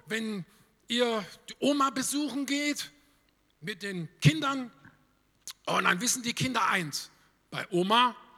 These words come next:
schön lächeln, die Schuhe ausziehen an der richtigen Stelle und vielleicht noch sagen, „Oma, so schön bei dir zu sein.“ Und auf der anderen Seite ein breites Lächeln der Oma.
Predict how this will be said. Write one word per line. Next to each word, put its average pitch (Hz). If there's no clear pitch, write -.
schön -
lächeln, 269
die -
Schuhe 240
ausziehen 254
an 151
der 131
richtigen 143
Stelle 247
und 143
vielleicht 156
noch 131
sagen, 175
„Oma, 165
so -
schön 247
bei 135
dir 294
zu 277
sein.“ 285
Und 220
auf 208
der 262
anderen 294
Seite 254
ein 135
breites 196
Lächeln 190
der 165
Oma. 202